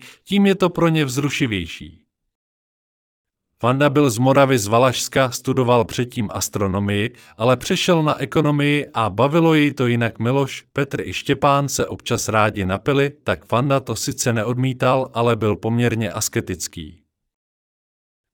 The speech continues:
Byl dosti racionální a řídil se určitými šablonami. Zině patřilo například, že student z pátého ročníku by si měl namluvit dívku z prvního ročníku a s tou se také oženit.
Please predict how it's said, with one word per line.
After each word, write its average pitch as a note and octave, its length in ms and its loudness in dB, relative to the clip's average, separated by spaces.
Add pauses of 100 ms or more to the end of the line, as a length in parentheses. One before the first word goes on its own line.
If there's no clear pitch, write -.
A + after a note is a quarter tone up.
(260)
Byl A#2 220 2
dosti E3+ 340 2
racionální D3 840 2
a A#2 160 -2
řídil C#3+ 420 0
se - 180 -4
určitými E3 680 -2
šablonami. C3+ 640 -2 (1700)
Zině C#3 320 0
patřilo D3 460 2
například, C#3 640 0
že A2 160 -2
student B2+ 420 0
z - 80 -8
pátého A#2 520 2
ročníku A2 520 -4
by A#2 120 -4
si - 180 -4
měl G#2 260 -2
namluvit B2 440 -2
dívku C3 460 -8
z - 120 -12
prvního D3 440 0
ročníku B2+ 680 -4
a A2 200 -2
s - 120 -8
tou D#3+ 180 0
se D3+ 180 -4
také C3 420 -2
oženit. G#2 640 -6